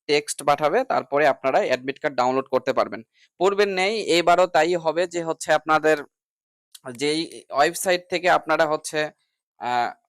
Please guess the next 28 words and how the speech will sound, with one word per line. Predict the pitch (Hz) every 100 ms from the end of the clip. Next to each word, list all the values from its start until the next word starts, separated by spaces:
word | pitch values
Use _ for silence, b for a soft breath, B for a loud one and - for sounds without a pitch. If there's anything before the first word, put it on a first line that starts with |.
| -
আবেদন | 139 156 170 208
করতে | 190 185 165
পেরেছিলেন, | 147 135 127 123 151
basically | 151 151 151 151 160
ও, | 156 139 135
বাকি | 135 135 -
সব | 156 151 -
পরীক্ষাগুলোর | 147 147 - 151 151 147 -
কিন্তু | 139 135 151
এরকমই | 135 131 131 147
হয়েছিল, | 135 127 127 135 139
যেগুলো | 143 131 135 135
অন্য | 135 143
দপ্তরগুলো | 131 - 131 131 135
ছিল | 127 131 139
সেগুলোর | 139 131 139 131 b b b
কিন্তু | 131 127 170 165
ওই | 127 135
একই | - 131 - 156
সাইট | - 139 143 _
থেকেই | 143 180
অ্যাডমিট | 170 127 139 -
কার্ড | 143
ডাউনলোড | 127 131 139 -
করতে | 131 -
হয়েছিল। | 135 151 160 - 98
কিন্তু | 92 123 156 226
এবার, | - 165